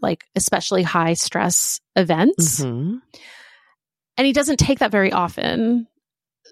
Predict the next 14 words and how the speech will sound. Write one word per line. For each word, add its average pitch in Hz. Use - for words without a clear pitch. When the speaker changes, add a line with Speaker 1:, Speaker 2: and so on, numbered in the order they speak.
Speaker 1:
So 196
the 214
other 226
day 202
I 196
went 185
to 214
give 185
him 190
some, 175
for 180
some 175
reason 180
I 175